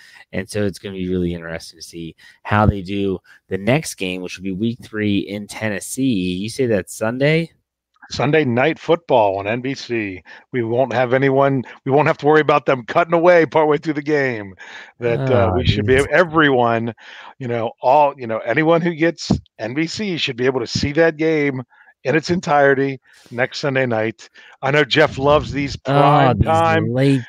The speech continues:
Speaker 1: games kill
Speaker 2: games.
Speaker 1: me,
Speaker 2: They, hey,
Speaker 1: man.
Speaker 2: they, all of, all of them for the preseason were primetime games.
Speaker 1: I know. You stay up until, like, three or four A M every night. I don't.
Speaker 2: No,
Speaker 1: I,
Speaker 2: I only,
Speaker 1: I
Speaker 2: only
Speaker 1: am
Speaker 2: when I
Speaker 1: not that
Speaker 2: have
Speaker 1: good.
Speaker 2: to. I don't like to.
Speaker 1: <laughs>
Speaker 2: Only when I have to, which tonight I'm probably gonna have to.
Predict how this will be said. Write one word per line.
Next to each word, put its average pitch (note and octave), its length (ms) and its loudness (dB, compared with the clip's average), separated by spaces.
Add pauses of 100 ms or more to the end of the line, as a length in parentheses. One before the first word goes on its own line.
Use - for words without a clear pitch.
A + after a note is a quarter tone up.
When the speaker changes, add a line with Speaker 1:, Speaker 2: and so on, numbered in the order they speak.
Speaker 1:
games A#2+ 360 -2
kill F3 360 0
Speaker 2:
games. F#3 140 -2
Speaker 1:
me, A2+ 80 -4
Speaker 2:
They, D#3 100 4
hey, F#2 180 0
Speaker 1:
man. E2 380 -10
Speaker 2:
they, C#3 160 -2 (200)
all D#3+ 320 2
of, C3+ 120 -2 (160)
all D3 240 2
of A#2+ 140 -6
them G#2+ 220 -8
for A#2+ 120 -16
the G#2 60 -10
preseason G#2 540 -16
were G2+ 120 -16
primetime E2 460 -16
games. - 220 -20
Speaker 1:
I A2+ 180 -8
know. D#3+ 180 -8
You C#3+ 240 -6
stay C#3 260 0
up C3 140 0
until, A#2 240 -8
like, G#2+ 240 -2
three A2+ 200 -6
or G2+ 100 -2
four G#2+ 280 -2
A G2+ 120 2
M G2+ 120 -2
every G2 260 -4
night. D#2+ 260 -10
I A2+ 320 0
don't. G#2 160 -2
Speaker 2:
No, F3+ 480 6
Speaker 1:
I, D#3+ 100 2
Speaker 2:
I E3+ 40 2
only, F3 180 2
Speaker 1:
I A2+ 200 4
Speaker 2:
only - 120 6
Speaker 1:
am E3 80 2
Speaker 2:
when D#3 100 2
I C#3 60 2
Speaker 1:
not - 60 2
that - 100 -4
Speaker 2:
have C3 200 4
Speaker 1:
good. - 140 -6
Speaker 2:
to. A2+ 300 0
I C#3 140 6
don't C3+ 260 4
like B2+ 300 2
to. D3 100 0
Speaker 1:
<laughs> A2+ 300 0
Speaker 2:
Only C#3+ 220 4
when D3+ 140 4
I C3+ 80 2
have B2+ 320 0
to, G2+ 340 -6 (720)
which - 240 -6
tonight D3 580 0
I'm A2+ 160 -2
probably A2+ 380 -4
gonna B2 200 -4
have A2 300 -10
to. F2+ 240 -16